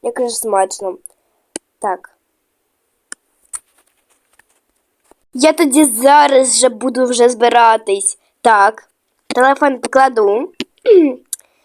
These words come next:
Так, bubble tea. Так, що я вдягну? Ну, сьогодні, напевно, вже дуже холодно.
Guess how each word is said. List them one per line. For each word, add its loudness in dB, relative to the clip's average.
Так, 0
bubble 0
tea. -6
Так, -2
що 0
я 0
вдягну? -2
Ну, 2
сьогодні, 2
напевно, 2
вже -2
дуже 0
холодно. 0